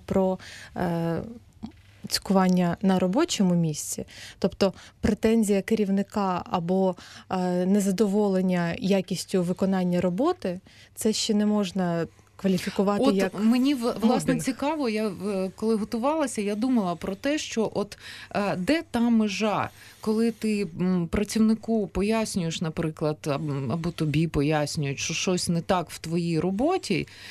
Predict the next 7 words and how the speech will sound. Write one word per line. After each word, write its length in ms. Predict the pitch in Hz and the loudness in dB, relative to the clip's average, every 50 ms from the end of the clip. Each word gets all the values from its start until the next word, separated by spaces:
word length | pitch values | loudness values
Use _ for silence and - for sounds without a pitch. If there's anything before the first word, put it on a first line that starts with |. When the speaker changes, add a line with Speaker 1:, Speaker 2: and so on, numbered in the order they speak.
| - - | -18 -4
Speaker 2:
і 120 | - 208 - | -4 -4 -2
це 200 | - - 226 214 | 0 0 0 0
може 260 | 196 190 185 175 190 | 0 -2 -2 -2 -4
бути 480 | 165 170 185 - - 185 175 170 - - | -2 -2 -4 -2 0 0 0 0 -2 -2
іноді 420 | - 180 156 143 165 156 - 170 165 | 0 0 2 2 2 2 2 2 2
емоційно, 760 | 147 143 147 160 151 - - 190 180 151 123 123 156 - 120 - - - - - - - | 2 2 0 -2 -2 0 2 2 4 4 4 4 2 0 -2 -8 -8 -10 -10 -10 -10 -8
а, 500 | - - 160 180 165 165 160 156 151 - | -2 0 0 0 2 0 0 0 0 -2